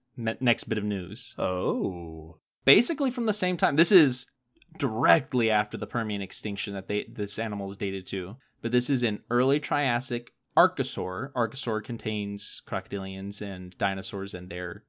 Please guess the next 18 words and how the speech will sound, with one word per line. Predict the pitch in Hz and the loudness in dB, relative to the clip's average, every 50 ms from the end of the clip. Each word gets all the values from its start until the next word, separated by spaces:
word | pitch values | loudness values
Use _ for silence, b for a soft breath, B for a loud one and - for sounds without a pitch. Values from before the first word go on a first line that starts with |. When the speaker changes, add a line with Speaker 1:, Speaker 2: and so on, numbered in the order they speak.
| _ - | _ -14
Speaker 1:
surrounding | - - 120 110 104 95 95 92 95 95 | -8 -4 -2 0 0 -2 -2 -6 -8 -6
cousins, | - 113 98 92 101 104 143 - - - - _ _ _ _ _ | -4 -4 -4 -2 -4 -6 -6 -6 -8 -10 -12 _ _ _ _ _
discovered | - 117 - - - - 110 107 120 120 | -6 -4 -4 0 2 4 4 4 4 2
in | 135 143 156 | 0 0 0
Antarctica, | 185 185 196 196 170 131 131 135 127 - 120 127 170 - _ _ _ - | 0 -2 2 2 2 2 2 0 -4 -2 -2 -2 -4 -6 _ _ _ -2
and | 123 123 120 117 117 113 113 110 113 113 - - - _ _ _ _ _ _ - | 0 2 2 2 2 0 -2 -2 -6 -8 -8 -12 -16 _ _ _ _ _ _ 4
also | 131 143 151 151 151 - 156 147 | 8 8 8 6 4 0 0 0
shed | 135 - - 139 131 127 127 | 0 0 0 -2 -2 -2 -2
some | - 131 127 | -4 -2 0
of | 123 | 2
that | 123 113 - 85 | 2 2 2 2
light | 117 131 147 147 - - - - | 2 2 2 0 -2 -8 -10 -6
on | 127 123 113 | -6 -6 -6
the | 110 | -6
fact | 107 - 113 107 104 - - | -6 -4 -4 -4 -4 -4 -4
that, | 113 107 104 101 - _ - - - - _ _ _ _ | -4 -2 -2 -4 -6 _ -10 -14 -14 -14 _ _ _ _
first | _ - 143 151 151 - | _ 2 2 4 4 2
off, | 131 110 - | 0 -2 -2